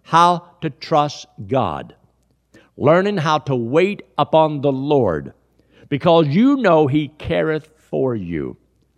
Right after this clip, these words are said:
Impatience means you worry, you fret, you get filled with anger and bitterness,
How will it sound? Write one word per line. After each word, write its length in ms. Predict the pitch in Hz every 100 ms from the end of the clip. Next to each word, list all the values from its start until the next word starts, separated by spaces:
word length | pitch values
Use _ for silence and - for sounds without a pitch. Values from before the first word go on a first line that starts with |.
| _ _ _ _
Impatience 1120 | 185 254 320 311 233 240 214 - 170 190 - -
means 340 | 165 175 160
you 120 | 175
worry, 720 | 175 160 214 262 131 87 73 - _ _ _ _ _
you 160 | 104 131
fret, 760 | - 170 214 131 - - _ _ _ _ _
you 180 | - 131
get 240 | 120 147
filled 280 | - 185 175
with 180 | 165 135 -
anger 480 | 190 208 170 120 113
and 320 | 135 131 101
bitterness, 680 | 180 214 180 123 95 80 -